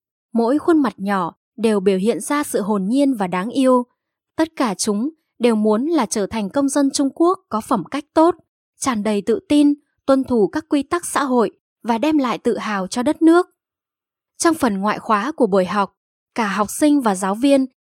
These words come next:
đều tham gia trò chơi gấp giấy xếp hình để phát triển khả năng phối hợp và thực hành kỹ năng mới. Những đứa trẻ này thật may mắn. Tôi thành tâm hy vọng các đồng tu giảng dạy trường mầm non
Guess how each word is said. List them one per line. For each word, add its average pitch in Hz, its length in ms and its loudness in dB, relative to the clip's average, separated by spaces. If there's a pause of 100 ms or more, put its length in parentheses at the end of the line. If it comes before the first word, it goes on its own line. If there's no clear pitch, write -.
đều 226 240 0
tham 302 200 0
gia 302 180 -2
trò 214 200 -2
chơi 269 480 0
gấp 311 200 -2
giấy 214 320 -4
xếp 339 280 -2
hình 202 280 -2 (280)
để 214 180 0
phát 339 200 -2
triển 202 260 -2
khả 190 160 -8
năng 254 200 -6
phối 226 240 -2
hợp 262 220 0 (280)
và 190 280 -4
thực 202 220 -6
hành 196 240 -8
kỹ 233 180 -6
năng 247 240 0
mới. 220 340 2 (440)
Những 226 300 2
đứa 247 120 6
trẻ 262 220 -2
này 202 300 -2
thật 220 200 -4
may 294 220 2
mắn. 240 280 0 (880)
Tôi 233 260 4
thành 220 220 -4
tâm 294 200 0
hy 302 200 4
vọng 247 220 0 (300)
các 339 180 -2
đồng 202 220 -2
tu 285 180 2
giảng 233 240 -4
dạy 202 300 -4
trường 196 220 -4
mầm 190 200 -4
non 262 260 0